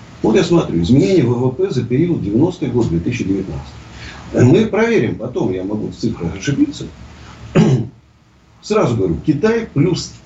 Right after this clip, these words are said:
тысяча двести девяносто девять процентов. Да? Россия плюс двадцать четыре. Разницу увидели?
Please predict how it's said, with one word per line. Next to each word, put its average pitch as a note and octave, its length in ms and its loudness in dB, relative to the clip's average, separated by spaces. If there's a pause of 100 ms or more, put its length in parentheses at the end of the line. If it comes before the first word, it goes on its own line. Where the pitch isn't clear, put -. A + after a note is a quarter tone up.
(120)
тысяча G#3+ 380 2
двести D3+ 380 0
девяносто A2 300 2
девять C3 260 0
процентов. G2 440 -6 (960)
Да? F#3+ 200 2 (220)
Россия C3 360 0
плюс D#3+ 240 0
двадцать A2+ 260 0
четыре. - 240 -12 (1160)
Разницу E2+ 460 -2
увидели? F#3+ 360 -2